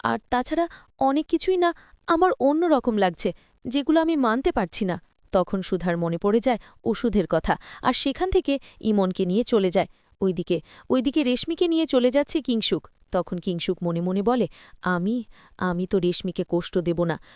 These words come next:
বরঞ্চ রেশমিকে হাতের গুটি বানিয়ে ওই বসু বাড়ির সব সম্পত্তি নিজের করে নেব, নিজের। তারপর সুধাময়ীকে আমার পায়ের নিচে আসতে হবে।" ওদিকে তেজ,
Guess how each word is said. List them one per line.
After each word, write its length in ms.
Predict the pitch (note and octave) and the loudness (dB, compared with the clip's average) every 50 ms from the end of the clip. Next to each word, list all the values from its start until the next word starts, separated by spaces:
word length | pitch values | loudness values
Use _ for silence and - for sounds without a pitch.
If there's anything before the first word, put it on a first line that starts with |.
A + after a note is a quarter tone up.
| - _ F3+ | -16 _ -4
বরঞ্চ 440 | F3 F3 E3+ E3+ F3 F3+ G3 - - A#3+ G#3 - - - - - - | -2 0 0 2 0 -2 -2 0 0 0 0 0 -4 -12 -18 -8 -4
রেশমিকে 500 | F3 F3+ F3+ - - - F3+ E3+ - F3+ | -2 -2 -2 -2 -4 -6 -8 -4 -4 -4
হাতের 440 | D#3+ - - F3+ F3 - F#3+ F3 E3 | -6 -4 -6 -6 -4 -2 -4 -4 -4
গুটি 280 | D3+ E3 F3 - F#3+ F3+ | -4 -6 -4 -4 -4 -2
বানিয়ে 380 | D#3 E3+ E3 F3 G#3 A3+ G#3+ E3+ - - - - _ - | -2 -2 0 0 0 0 0 -2 -4 -10 -20 -16 _ -2
ওই 120 | F3+ F3 E3 | -2 -2 -2
বসু 360 | D3 D3+ E3+ F#3+ F3+ - - B3 | 0 0 0 0 0 0 -2 0
বাড়ির 260 | G#3+ A3 G#3 G#3+ G3+ | 0 0 0 0 -2
সব 240 | - - - F#3 - - | -2 -2 -4 -4 -4 -4
সম্পত্তি 640 | - - G#3 F#3+ F#3+ - - C4 - - - A#3+ F#3 - - - _ _ | -4 -2 -2 -2 -2 0 -2 -2 -2 0 -2 -2 -2 -4 -10 -20 _ _
নিজের 360 | F#3 F#3+ G3 G3 E3+ F#3+ F#3+ E3+ | 0 2 2 2 2 0 -2 0
করে 220 | - F3+ F3 E3+ E3+ | 0 0 0 0 0
নেব, 180 | E3+ E3 D3+ D#3+ D#3+ | 0 0 0 0 0
নিজের। 440 | E3 E3+ F#3+ G3+ F3+ F#3 F#3 D#3+ - - - - _ - - | 0 0 0 0 2 2 2 0 0 -4 -14 -20 _ -20 -6
তারপর 460 | - F3 E3 D#3+ - - F3 F#3 A3+ B3+ A#3+ - - _ _ | -2 -2 -2 -2 -2 0 2 4 4 2 0 -6 -16 _ _
সুধাময়ীকে 840 | - - - - F#3 F3 D#3+ E3 F3+ F3 F3 F3 F3+ F3+ - B3 B3+ B3 - - _ _ _ _ _ | -12 -10 -6 -4 -4 -4 -2 -2 -4 -2 0 -2 -2 -2 0 0 0 0 0 -4 _ _ _ _ _
আমার 320 | - F3+ F3 E3 E3+ E3 D#3 - - | -4 -4 -2 -2 -2 -2 -4 -4 -4
পায়ের 320 | F#3 F3 F3 F3 F3 E3+ D#3 | -2 0 2 2 2 0 0
নিচে 340 | E3+ F3 F3 - - F#3+ F3 | -2 -4 -4 -2 0 0 0
আসতে 280 | D#3+ E3 - - F#3 F3+ | 0 -2 -2 0 0 0
হবে।" 240 | E3 E3 D3+ D#3 D3 - _ - - - - - | 2 0 0 0 -4 -4 _ -20 -20 -4 0 2
ওদিকে 300 | B3+ A3+ C4 - D#4 C#4 | 2 2 2 0 -2 -2
তেজ, 260 | - C4 A3+ F#3 E3 | 0 2 2 2 2